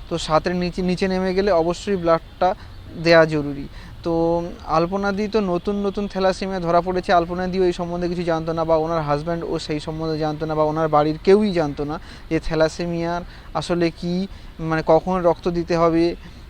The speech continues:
উম, রক্ত না দিলে কি ক্ষতি হবে সেই ব্যাপারে আর কি। তো সেটার জন্যই আজকে বলবো। দেখুন, থ্যালাসেমিয়া পেশেন্টদের প্রথমত সাতের নিচে র-, নেমে গেলে রক্ত দিতে হয়, তারপর যখন তিন চার হয়ে যায় তখন তো রক্ত ম-,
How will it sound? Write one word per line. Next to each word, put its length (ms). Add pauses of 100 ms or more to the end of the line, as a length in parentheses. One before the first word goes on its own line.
(120)
উম, 240
রক্ত 320
না 240
দিলে 200
কি 160
ক্ষতি 320
হবে 360
সেই 240
ব্যাপারে 340
আর 180
কি। 160
তো 100
সেটার 320
জন্যই 280
আজকে 220
বলবো। 360 (300)
দেখুন, 220
থ্যালাসেমিয়া 420
পেশেন্টদের 420
প্রথমত 380
সাতের 340
নিচে 220
র-, 180
নেমে 240
গেলে 140
রক্ত 220
দিতে 260
হয়, 120 (220)
তারপর 220
যখন 300
তিন 240
চার 240
হয়ে 180
যায় 160
তখন 400 (100)
তো 100
রক্ত 320
ম-, 360